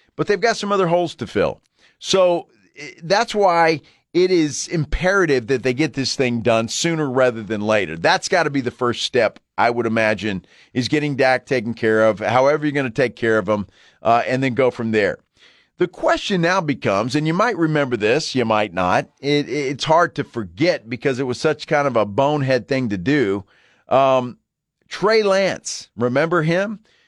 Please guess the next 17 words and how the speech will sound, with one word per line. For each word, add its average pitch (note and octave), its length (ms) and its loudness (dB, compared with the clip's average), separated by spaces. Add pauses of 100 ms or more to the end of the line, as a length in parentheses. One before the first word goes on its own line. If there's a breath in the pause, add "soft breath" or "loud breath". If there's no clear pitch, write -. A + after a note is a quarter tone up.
Cowboys D#3+ 400 0
traded F3+ 300 0
a D3 40 -2
fourth-round D3+ 640 -2
pick D#3+ 260 0
to C3+ 80 -10
the A2+ 80 -10
San D#3 260 -2
Francisco C#3 440 -2
forty-niners C3 600 0
for A#2+ 140 -6
Trey G#2+ 280 0
Lance, G2 360 0
who, F#3 160 2
by D#3 240 2
the F#3 120 2
way, F#3 440 4